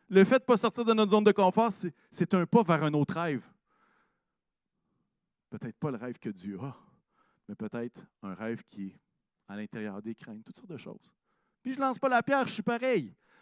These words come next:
Mais c'est juste que des fois, on, on, on imagine que ne pas faire un pas, c'est juste banal. Mais au contraire, ça nous amène vers un autre rêve, vers un autre objectif, vers une autre,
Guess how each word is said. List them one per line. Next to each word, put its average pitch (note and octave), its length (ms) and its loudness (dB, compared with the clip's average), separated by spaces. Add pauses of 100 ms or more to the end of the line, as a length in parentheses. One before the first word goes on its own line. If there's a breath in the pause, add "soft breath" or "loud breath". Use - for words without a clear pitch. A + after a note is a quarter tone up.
Mais F3+ 260 -2 (300 soft breath)
c'est F#3+ 160 -2
juste B3 140 -2
que B3+ 60 2
des G3+ 180 6
fois, B3 180 4
on, F#3 260 2
on, D3 120 -8 (100)
on D3+ 320 2
imagine G3+ 540 4
que - 120 2
ne C#3+ 160 4
pas G#3 220 4
faire A#3+ 240 2
un D3+ 160 2
pas, G3+ 340 2 (560 soft breath)
c'est D3+ 300 -4
juste F#3 240 2
banal. D3+ 580 -2 (380)
Mais B2 160 -6
au B2+ 80 0
contraire, C#3 600 -8 (160)
ça - 200 -12
nous A#2+ 180 -8
amène A#2+ 240 -8
vers G2+ 240 -14
un G2+ 160 -12
autre G#2+ 320 -8
rêve, G2+ 240 -12
vers G2 160 -12
un G#2+ 140 -10
autre A#2 220 -6
objectif, G#2 420 -8
vers G2 280 -10
une B2+ 140 -6
autre, C#3+ 260 -2